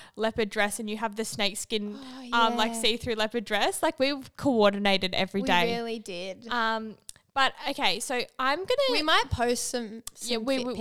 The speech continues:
Speaker 2: pics.
Speaker 1: should. Um, I feel like for festival fashion, gone are the days of going all out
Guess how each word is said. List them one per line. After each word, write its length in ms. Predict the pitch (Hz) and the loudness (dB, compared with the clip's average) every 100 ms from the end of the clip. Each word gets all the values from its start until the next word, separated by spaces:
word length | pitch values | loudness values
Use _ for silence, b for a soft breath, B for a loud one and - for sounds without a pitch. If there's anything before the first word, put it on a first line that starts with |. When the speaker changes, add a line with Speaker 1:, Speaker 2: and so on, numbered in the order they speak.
| 254 | 0
Speaker 2:
pics. 100 | 262 | 2
Speaker 1:
should. 420 | 254 208 196 233 B B B - | 2 0 -2 -6 B B B 0
Um, 420 | 262 262 262 247 _ - b b b b - | 2 2 -2 -8 _ -20 b b b b -4
I 100 | - | 0
feel 140 | 339 | 4
like 160 | 339 440 | 4 6
for 140 | 523 | 2
festival 500 | - 294 - - 294 | 4 2 2 -4 -4
fashion, 580 | - 226 220 - 208 285 - 226 | 0 -2 0 -2 -4 -6 -10 2
gone 280 | 240 262 370 | 6 6 8
are 120 | 427 | 6
the 100 | 403 | 4
days 340 | 269 233 240 | 4 4 4
of 140 | 240 226 | -2 0
going 320 | 226 220 226 - | 4 4 2 0
all 240 | 214 202 | 2 4
out 320 | 170 107 381 | 4 4 4